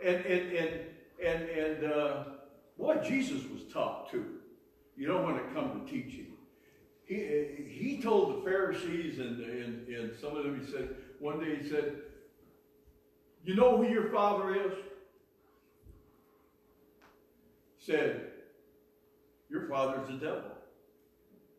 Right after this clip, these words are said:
God is not your father." Even though you're all decked out in all this religious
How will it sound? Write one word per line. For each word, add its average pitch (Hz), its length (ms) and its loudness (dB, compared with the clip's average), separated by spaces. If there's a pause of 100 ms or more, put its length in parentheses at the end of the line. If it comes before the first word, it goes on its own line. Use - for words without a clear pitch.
(1400)
God 127 300 0
is - 60 -6
not 113 200 -8
your 104 180 -10
father." - 320 -10 (720)
Even 151 280 0
though 131 160 4
you're 127 380 2
all - 640 0 (240)
decked 135 280 2
out 131 280 0
in 117 100 -2
all 120 220 0
this 120 200 -6
religious 110 460 -8